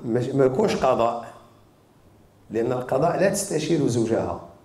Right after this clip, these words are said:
ما فيها لا كريدي لا والو، واش قلت لها تصوم واحد النهار ولا يومين ولا، إذا كان زوجها حاضراً يجب أن تستأذنه. وصيام الدهر، كاين اللي كيقول لك: "أنا ديما راني صايم"، شنو لك أخويا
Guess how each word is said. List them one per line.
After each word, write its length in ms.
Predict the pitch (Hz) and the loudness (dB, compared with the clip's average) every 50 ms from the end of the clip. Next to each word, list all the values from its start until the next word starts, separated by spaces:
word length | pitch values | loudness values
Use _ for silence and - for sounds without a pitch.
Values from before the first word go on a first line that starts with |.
| - - - - _ - - - - - - - - - - - - | -20 -20 -20 -20 _ -20 -20 -20 -20 -20 -20 -20 -20 -20 -20 -12 -4
ما 140 | 117 127 127 | -2 -2 0
فيها 260 | 131 151 151 147 151 | 2 4 6 6 6
لا 100 | 165 170 | 6 4
كريدي 340 | 160 156 156 165 160 170 170 | 2 2 2 2 4 4 4
لا 100 | 180 185 | 4 4
والو، 220 | 202 233 294 359 | 4 4 4 2
واش 200 | - 160 - - | 2 0 -2 -6
قلت 140 | - - 156 | -6 -2 0
لها 140 | 156 165 170 | 2 2 2
تصوم 380 | 170 - - 147 151 147 147 | 0 -2 -2 0 0 0 0
واحد 180 | 147 - - 135 | -2 -4 -4 -2
النهار 300 | 131 127 131 139 156 143 | -2 0 0 0 0 -2
ولا 120 | 127 127 | -4 -4
يومين 360 | 127 127 120 117 117 117 113 | -4 -2 -2 -2 -2 -2 -2
ولا، 360 | 117 117 120 131 170 - - - - - - - - - - - _ _ - - - - - - - - - - | -2 -2 -2 0 0 -2 -2 -4 -10 -14 -16 -16 -18 -18 -20 -20 _ _ -20 -20 -20 -20 -20 -18 -18 -18 -10 -4
إذا 220 | 131 123 135 147 147 | -2 0 2 2 2
كان 340 | - 156 151 160 156 147 131 | 2 2 2 2 4 4 2
زوجها 480 | 131 135 135 131 131 127 123 123 117 113 | 2 2 0 2 2 2 4 4 2 0
حاضراً 680 | - - 143 156 160 131 117 117 120 127 139 147 147 110 | -2 -2 -2 0 0 2 2 2 2 2 0 0 0 0
يجب 600 | 113 135 127 107 107 107 107 - - - - - - - | 0 0 0 0 0 -2 -2 -4 -4 -4 -6 -10 -10 -8
أن 100 | 117 117 | -8 -8
تستأذنه. 680 | 113 - - - - 101 104 101 98 95 98 95 98 101 - - - - - - _ - - - - _ _ _ _ _ _ _ _ _ _ _ _ - - _ _ - - _ _ _ _ _ _ _ - _ _ _ _ _ _ _ _ - - - _ - _ - | -8 -8 -10 -12 -10 -8 -6 -4 -4 -4 -4 -6 -8 -10 -14 -18 -20 -20 -20 -20 _ -20 -20 -20 -20 _ _ _ _ _ _ _ _ _ _ _ _ -20 -20 _ _ -20 -20 _ _ _ _ _ _ _ -20 _ _ _ _ _ _ _ _ -20 -20 -20 _ -20 _ -2
وصيام 640 | 131 151 151 - - 147 156 165 165 160 156 156 | 0 2 2 2 2 2 4 6 6 6 6 4
الدهر، 380 | 143 - 120 135 131 123 127 123 | 4 2 4 4 4 4 2 2
كاين 120 | - - | 0 0
اللي 120 | 135 139 127 | 0 0 2
كيقول 240 | 135 147 143 139 139 | 2 2 2 2 2
لك: 120 | 135 147 | 0 2
"أنا 140 | 135 139 117 | 2 4 4
ديما 280 | 113 143 139 139 139 | 6 4 4 4 2
راني 240 | 131 127 123 120 117 | 0 0 0 0 0
صايم"، 420 | 117 - 113 110 120 156 233 - - | -2 -2 -2 -4 -2 -2 -2 -4 -4
شنو 200 | - - 339 339 | -4 -4 -4 -4
لك 120 | - - | -4 -6
أخويا 300 | - - - 131 123 | -6 -4 -4 -4 -4